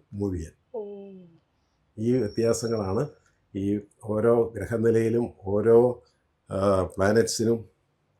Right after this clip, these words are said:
Speaker 1: അവരുടെ
Speaker 2: ഉം.
Speaker 1: ക്യാരക്ടർ, അവർ നിൽക്കുന്ന ഹൗസസ്, ഇതെല്ലാം
Speaker 2: ഉം, ഉം.
Speaker 1: വളരെ ഇമ്പോർട്ടന്റ്. നമ്മൾ രത്നങ്ങൾ ധരിക്കുമ്പോഴും
Speaker 2: ഉം.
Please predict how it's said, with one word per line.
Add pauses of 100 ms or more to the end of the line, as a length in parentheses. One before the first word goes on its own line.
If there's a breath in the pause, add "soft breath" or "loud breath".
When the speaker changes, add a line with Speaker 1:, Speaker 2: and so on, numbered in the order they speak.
(120)
Speaker 1:
അവരുടെ
Speaker 2:
ഉം.
Speaker 1:
ക്യാരക്ടർ, (560)
അവർ
നിൽക്കുന്ന
ഹൗസസ്,
ഇതെല്ലാം
Speaker 2:
ഉം,
ഉം.
Speaker 1:
വളരെ
ഇമ്പോർട്ടന്റ്.
നമ്മൾ
രത്നങ്ങൾ
ധരിക്കുമ്പോഴും
Speaker 2:
ഉം.